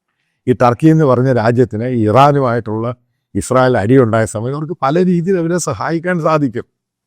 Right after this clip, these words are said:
അവർ ഒരു സഹായവും കൊടുത്തിട്ടില്ല. പൂർണ്ണമായിട്ടും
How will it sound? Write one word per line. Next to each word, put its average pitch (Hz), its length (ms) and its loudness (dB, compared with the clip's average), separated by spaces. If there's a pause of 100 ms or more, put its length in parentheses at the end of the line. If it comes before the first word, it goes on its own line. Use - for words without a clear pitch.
(460)
അവർ 143 260 -4
ഒരു 117 180 0
സഹായവും 98 600 -6
കൊടുത്തിട്ടില്ല. 71 540 -14 (960)
പൂർണ്ണമായിട്ടും 139 1120 2